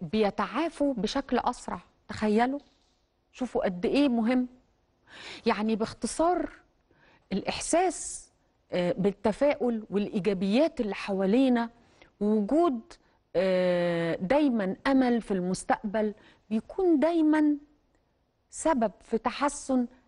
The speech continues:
الحالة الصحية للبني آدم، وبيكون دايمًا سبب في الاستقرار النفسي،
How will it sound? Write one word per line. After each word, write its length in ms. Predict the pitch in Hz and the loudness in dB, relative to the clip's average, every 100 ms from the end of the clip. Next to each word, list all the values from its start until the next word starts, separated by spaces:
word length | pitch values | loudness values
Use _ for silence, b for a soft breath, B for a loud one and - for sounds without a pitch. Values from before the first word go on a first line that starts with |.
| b _ 180 | b _ 0
الحالة 640 | 185 180 - 285 277 190 | 0 0 0 2 2 0
الصحية 640 | 185 - - - 254 247 | -4 -10 -14 -2 0 2
للبني 600 | 220 202 175 190 196 180 | 0 -2 -2 -4 -4 -4
آدم، 180 | 180 - _ _ _ _ _ _ _ _ _ B B B | -8 -14 _ _ _ _ _ _ _ _ _ B B B
وبيكون 540 | 247 269 269 381 320 | 2 2 2 2 2
دايمًا 420 | 311 339 285 240 | 2 2 2 2
سبب 380 | 240 330 285 277 - | 0 0 0 -2 -2
في 80 | 233 | -4
الاستقرار 920 | 208 214 - - - - 254 269 240 | -2 -4 -6 -10 -8 -2 2 4 2
النفسي، 600 | 208 208 226 - - - | 0 0 -2 -4 -12 -16